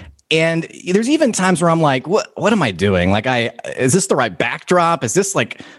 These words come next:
what, like," and then there's other times where I'm just like, "Whatever, I'm just gonna post it, I'm just gonna do it." But that internal resistance, it feels like it's so common across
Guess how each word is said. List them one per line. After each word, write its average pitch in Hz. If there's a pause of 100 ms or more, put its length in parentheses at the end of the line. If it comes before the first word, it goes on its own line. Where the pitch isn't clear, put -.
(100)
what, -
like," - (180)
and 170
then 240
there's 233
other 254
times 175
where 160
I'm 143
just 127
like, 117
"Whatever, 113
I'm 101
just 107
gonna 110
post 113
it, -
I'm 107
just -
gonna 98
do 101
it." 95 (340)
But 180
that 185
internal 233
resistance, 196
it 135
feels 208
like 208
it's -
so 165
common 147 (140)
across 147